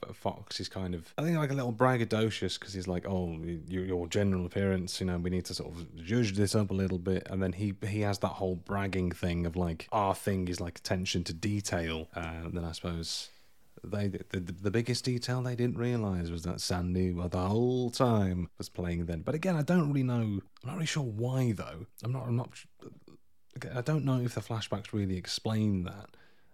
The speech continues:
And I don't know if it was something, because I suppose as well, the whole thing with her seducing Hiroshi, that was all done off screen as well.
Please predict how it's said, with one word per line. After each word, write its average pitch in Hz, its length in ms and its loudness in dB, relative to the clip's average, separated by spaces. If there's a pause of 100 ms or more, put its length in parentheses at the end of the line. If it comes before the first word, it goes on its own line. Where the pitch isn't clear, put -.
And 110 100 0
I 98 80 0
don't 107 260 2
know 104 160 0
if 98 120 -2
it - 80 -2
was - 80 -4
something, 95 400 0
because - 480 -2 (140)
I 113 60 -6
suppose 151 220 -2
as 113 100 -4
well, 107 140 2
the 101 100 2
whole 123 360 0
thing 107 280 2
with 98 180 0
her 92 300 0
seducing 95 680 0
Hiroshi, 90 500 0
that 117 160 2
was 120 160 4
all 107 160 6
done 98 240 2
off 92 160 -2
screen 95 380 4
as 85 180 -2
well. 92 380 -2